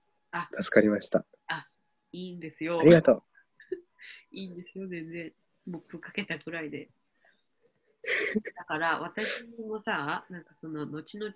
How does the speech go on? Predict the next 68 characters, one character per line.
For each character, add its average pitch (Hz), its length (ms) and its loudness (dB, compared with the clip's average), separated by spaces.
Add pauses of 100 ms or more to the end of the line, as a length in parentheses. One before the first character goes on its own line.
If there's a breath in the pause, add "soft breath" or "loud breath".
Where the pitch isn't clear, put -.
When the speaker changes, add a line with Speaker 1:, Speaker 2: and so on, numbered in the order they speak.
(760)
Speaker 1:
は 135 180 -10
先 175 240 -14
輩 175 160 -2
に 165 100 -10
な 170 140 -6
る 151 80 -6
わ 147 100 -6
け 139 160 -14
じ 143 80 -14
ゃ 139 100 -10
ん。 143 80 -14 (800)
Speaker 2:
う 104 60 0
ん。 92 140 -4 (220)
Speaker 1:
バ 139 140 -10
イ 135 80 -12
ト 139 120 -10
の 139 220 -10 (640)
中 143 260 -16
で 104 100 -2
Speaker 2:
う 85 40 2
ん。 - 100 -10 (720)
Speaker 1:
な 151 80 -14
っ 143 40 -20 (120)
た 143 80 -14
時 143 300 -12
に、 147 200 -10 (400 soft breath)
先 196 240 -12
輩 202 160 -6
に 185 140 -8
な 202 100 -4
っ 240 100 -8
た - 80 -18
時 147 260 -16
に、 151 220 -10 (300)
モ 180 100 -8
ッ 185 40 -12
プ - 160 -6
が 220 120 -4
け 220 140 -6
し 196 100 -14
て 208 120 -10
る 208 80 -8
後 - 60 -14 (260)
輩 196 140 -8
を 190 40 -8
見 202 140 -12
て、 - 160 -8
「あ 175 80 0
り 208 80 0
が 220 140 -2
と 165 160 -6
う」 147 60 -4
っ - 40 -20
て 139 80 -6
言 170 160 0
え - 20 -4
る 202 80 -4
の 190 120 -4
か 143 100 -6
が 131 100 -6
全 160 200 -6
然 185 120 -6
わ 180 120 -4
か 180 120 -6
ん 170 60 -4
な 151 80 -4
く 147 100 -12
て、 143 220 -2